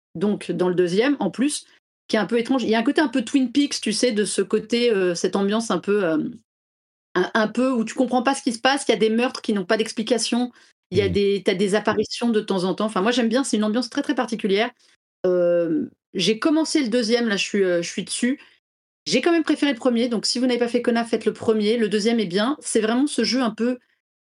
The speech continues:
Speaker 1: tu comprends pas ce qui t'arrive, en fait. Moi, c'est ça que j'aime bien. C'est un jeu d'enquête, euh, et d'exploration dans les années soixante-dix. Petit twist qui m'a fait beaucoup rire, c'est que tu te retrouves à aller dans des cabanes. Évidemment, t'es au Canada, donc, euh, cabane au fond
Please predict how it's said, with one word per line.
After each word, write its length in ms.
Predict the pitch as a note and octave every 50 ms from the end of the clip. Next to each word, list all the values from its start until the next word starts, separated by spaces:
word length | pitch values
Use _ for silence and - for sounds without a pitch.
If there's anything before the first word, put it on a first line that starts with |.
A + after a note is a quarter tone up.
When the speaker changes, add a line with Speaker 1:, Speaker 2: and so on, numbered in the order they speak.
| - - _ _ -
Speaker 1:
tu 120 | - - C#4
comprends 320 | - D#4 - - D4 D4
pas 200 | - - D4+ D4+
ce 100 | - -
qui 100 | - A3
t'arrive, 260 | - A3 G#3 G#3 G#3+ F#3
en 40 | E3+
fait. 280 | - E3+ E3+ - - -
Moi, 120 | F#3+ G#3+
c'est 120 | G#3+ - G#3
ça 80 | B3 A#3+
que 60 | G3
j'aime 160 | G3 G3+ F#3+
bien. 220 | E3+ F#3+ G#3 A3 - - _ _ _ -
C'est 120 | - A3
un 40 | G3
jeu 120 | F3+ C4
d'enquête, 540 | A#3+ B3 A3+ A3+ - A#3+ C4+ - - - - _ _ _ _ _ _ _ _ - G3
euh, 540 | F#3+ F3+ F3 F3 F3 E3+ E3+ E3+ E3+ E3+ -
et 80 | -
d'exploration 720 | F3+ A#3 A#3+ A#3+ - - A#3 G#3+ G#3+ G#3 - - A#3 C#4 - _ _ _ _ _ -
dans 60 | A3+
les 100 | A3+ G#3+
années 100 | A3+ A#3
soixante-dix. 600 | A3+ A3+ A3 A3 A3 G3+ F#3+ A3 B3+ - - - _ _ _ _ _ _ _ _ _ _ _ _
Petit 280 | - - A#3 - C#4 A#3+
twist 360 | - D#4 D#4+ D4 - - B3+
qui 200 | B3+ - A#3+ A3+
m'a 100 | A3 A#3
fait 140 | A3 - A#3
beaucoup 240 | G3+ A#3+ B3 - A#3
rire, 140 | B3 C#4+ -
c'est 140 | - A3
que 80 | - A3
tu 240 | G3 - - G#3+ G#3+
te 220 | - A3 G#3 G3+
retrouves 320 | G3 G#3 A3 G#3+ - C#4 A#3
à 40 |
aller 120 | A3 G#3+ A3
dans 140 | G3+ G#3 F#3+
des 80 | G3
cabanes. 480 | F#3 - A#3 G3+ A3 A3+ A#3 G#3+ E3+ - - -
Évidemment, 320 | E3 E3+ F3+ F3+ F#3+ G#3+
t'es 140 | G#3+ A3+ G3
au 60 | F3+
Canada, 360 | - G3+ F3+ F#3 F#3 G3+ G3+
donc, 220 | F3+ E3+ D#3 D3 E3
euh, 260 | D#3 D3+ D3+ D3+ D3
cabane 300 | C#3+ - E3 E3+ E3+ F3
au 40 | E3+
fond 360 | - - E3 D#3+ D#3+ E3+ D#3+